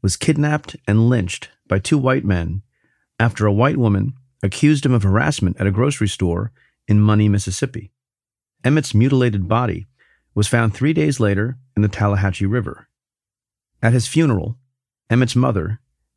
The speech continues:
Mamie Till Mobley, had an open casket so people could see with their own horrified eyes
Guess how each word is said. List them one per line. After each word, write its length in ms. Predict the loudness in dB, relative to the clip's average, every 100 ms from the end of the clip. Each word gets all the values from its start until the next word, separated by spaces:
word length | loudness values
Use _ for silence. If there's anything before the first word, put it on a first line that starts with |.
| 0
Mamie 300 | 2 4 0
Till 240 | 0 2
Mobley, 520 | 2 0 -2 -6 -8 _ _ _
had 180 | -2 0
an 120 | 0
open 280 | 0 -2 -2
casket 440 | -2 -4 -4 -8 -16 _ _ _ _ _
so 160 | -6 -2
people 300 | 0 0 0
could 160 | -2
see 440 | -4 -4 -4 -4 -10 _ _ _
with 100 | 0
their 140 | 0 0
own 160 | 0
horrified 560 | 0 0 -4 -2 -2 -2
eyes 540 | -2 -4 -4 -10 -14